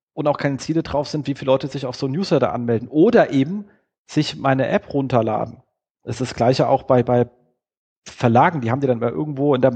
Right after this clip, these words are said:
rechten Marginalspalte ganz unten, wo du sagst, okay, da sieht es wirklich keine Sau, da kannst du es auch weglassen. Ähm, dass da einfach, da, und dann kommen sie mal auf den Trichter, dann machen sie brut-, brutalste Interstitials, wenn sie Pech haben, fliegen sie aus dem Inter-, Index raus,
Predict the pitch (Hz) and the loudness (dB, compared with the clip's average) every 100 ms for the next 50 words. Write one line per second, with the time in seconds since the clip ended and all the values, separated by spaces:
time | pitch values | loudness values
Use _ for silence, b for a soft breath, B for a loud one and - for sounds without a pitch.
0 | 113 143 - 127 131 120 135 170 143 143 | 0 -2 0 0 2 2 2 2 2 2
1 | 147 127 120 185 208 123 120 120 117 - | 2 0 0 -4 -4 -6 -2 -2 -2 -4
2 | 139 131 113 139 139 - 117 147 131 - | 0 0 0 -2 -4 -6 -4 -2 -2 -2
3 | 117 117 - 147 170 120 123 - - 151 | 2 2 4 2 2 0 -4 -4 -2 0
4 | 165 110 98 - _ B B B 95 - | 2 0 -2 -10 _ B B B -10 2
5 | 135 131 131 135 - _ _ _ _ - | 4 6 4 0 -6 _ _ _ _ -20
6 | - - 131 147 - 139 123 151 - 147 | -20 -4 0 0 4 2 2 -4 0 -2
7 | - - b b _ _ _ _ _ _ | -2 -14 b b _ _ _ _ _ _
8 | - 135 127 127 196 240 220 185 175 - | 2 2 2 2 0 2 4 2 0 -2
9 | 208 208 208 156 170 160 - 156 - - | -2 2 0 0 -4 -6 -6 -8 -8 -6
10 | 151 135 143 180 - 175 165 151 - 175 | -4 2 2 2 -2 -6 -2 -2 -2 -4
11 | 226 - 147 160 165 - 156 - 165 151 | -4 -4 -2 0 -2 0 0 0 -4 0
12 | 135 127 156 196 185 175 160 143 170 190 | -2 -2 -4 -2 -2 -4 -8 -4 0 0
13 | - 185 202 | 0 0 0